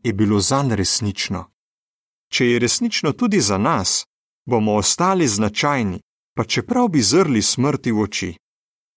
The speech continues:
Odstavek trinajst, vprašanje. Zakaj moramo biti pozorni na taktike, ki jih je Satan uporabil v Jobovem primeru?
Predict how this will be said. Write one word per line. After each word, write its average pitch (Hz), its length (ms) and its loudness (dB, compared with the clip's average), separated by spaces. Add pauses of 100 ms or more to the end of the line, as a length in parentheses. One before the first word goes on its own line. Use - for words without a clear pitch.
(1300)
Odstavek 131 580 0
trinajst, 156 640 0
vprašanje. 92 720 -2 (960)
Zakaj 143 360 0
moramo 170 420 4
biti 135 360 0
pozorni 117 480 2
na 92 140 2
taktike, 113 760 -2 (160)
ki - 140 -4
jih 113 200 0
je 101 80 0
Satan 180 460 0
uporabil 147 560 0
v 135 60 0
Jobovem 107 460 0
primeru? 120 480 0